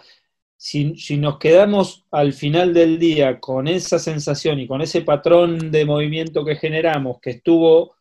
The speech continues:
generado a expensas de una fatiga y no es, eh, a expensas de generar el movimiento eficiente, es probable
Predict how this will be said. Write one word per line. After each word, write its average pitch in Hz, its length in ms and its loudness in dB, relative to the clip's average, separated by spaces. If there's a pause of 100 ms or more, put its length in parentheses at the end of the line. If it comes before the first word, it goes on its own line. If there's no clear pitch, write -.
(140)
generado 165 600 2
a 151 80 4
expensas 185 640 -2
de 160 260 0
una 156 500 -6
fatiga 143 640 -4
y 127 80 -8
no 127 140 -10
es, - 240 -18 (100)
eh, 123 480 -10
a 127 60 -16
expensas 139 500 -6
de 147 340 -2
generar 131 260 -8
el 139 60 -6
movimiento 139 600 -8 (520)
eficiente, 175 800 -2
es 160 140 -2
probable 170 680 2